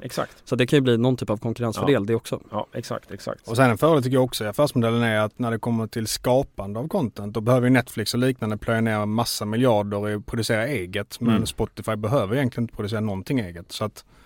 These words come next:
Speaker 3: det är också en viktig skillnad att hålla koll på, min
Speaker 1: Mm.
Speaker 3: mening.
Speaker 1: Mm. Nej, och sen så har de, de, de, vi kan prata länge om Spotify, alltså de, de, de förfogar ju över fler,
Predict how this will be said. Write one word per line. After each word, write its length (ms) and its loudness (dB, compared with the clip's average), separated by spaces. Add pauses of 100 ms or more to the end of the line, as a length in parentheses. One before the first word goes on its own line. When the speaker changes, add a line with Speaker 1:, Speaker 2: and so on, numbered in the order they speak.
(280)
Speaker 3:
det 120 0
är 40 4
också 200 0
en 60 0
viktig 260 -4
skillnad 220 -2
att 40 -2
hålla 120 -4
koll 180 -8
på, 100 -8
min 80 0
Speaker 1:
Mm. 120 2
Speaker 3:
mening. 180 -4 (240)
Speaker 1:
Mm. 300 -10
Nej, 160 4
och 100 4
sen 140 2
så 140 2
har 200 2
de, 180 6
de, 300 -4
de, 380 -8 (420)
vi 80 -12
kan 140 -2
prata 160 0
länge 160 6
om 60 6
Spotify, 320 -2
alltså 360 2
de, 440 -4
de, 280 -4 (840)
de 140 0
förfogar 580 2
ju 140 2
över 260 0
fler, 680 -4